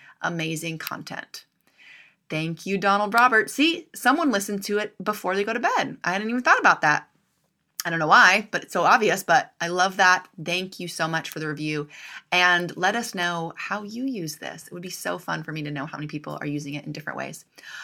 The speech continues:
Okay, today, I wanna talk about inner beliefs. It's our theme for this month. And in particular, I wanna give you, like, a little, little trick, okay? So inner beliefs are all about,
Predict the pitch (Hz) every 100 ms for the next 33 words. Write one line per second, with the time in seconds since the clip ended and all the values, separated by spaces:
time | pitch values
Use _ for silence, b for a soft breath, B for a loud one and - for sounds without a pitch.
0 | B 240 233 - 233 277 285 151 - -
1 | _ 226 320 339 226 196 170 156 143 139
2 | 143 240 240 - - _ _ B B B
3 | 156 143 151 214 240 247 233 233 233 214
4 | 214 202 - 226 B B B 185 190 185
5 | 180 - 220 254 269 294 240 220 185 170
6 | 165 196 233 226 175 - 165 214 277 311
7 | 285 262 - - - - - 160 170 202
8 | - 214 202 196 B B B B B 247
9 | 359 381 285 190 160 170 - - - 165
10 | 165 - 196 233 254 196 165 165 -